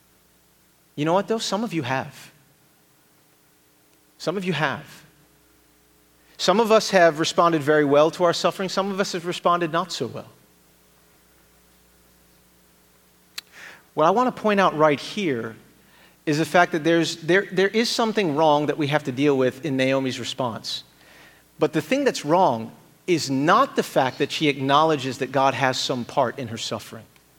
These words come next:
That's not the part that's wrong. Now, that is a very difficult thing for me to say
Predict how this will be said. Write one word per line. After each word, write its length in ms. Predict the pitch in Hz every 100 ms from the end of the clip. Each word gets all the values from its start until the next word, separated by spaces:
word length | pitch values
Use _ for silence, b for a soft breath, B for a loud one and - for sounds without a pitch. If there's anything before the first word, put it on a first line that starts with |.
| _ _ _ _ _ _ _ _ _ _ _ _ _ - b b b b b 123
That's 420 | 117 196 226 170
not 420 | 156 190 214 -
the 60 | 175
part 360 | - 180 139
that's 200 | 143 -
wrong. 320 | 127 127 104 95 - _ _ _ _ - _ _ _ _ _ _ _ _ B B -
Now, 100 | 135
that 200 | 175 226
is 100 | 208
a 60 |
very 280 | 147 185 190
difficult 420 | 170 170 175 170
thing 180 | 175 160
for 140 | 156
me 140 | 147 139
to 100 | 135
say 360 | - 131 110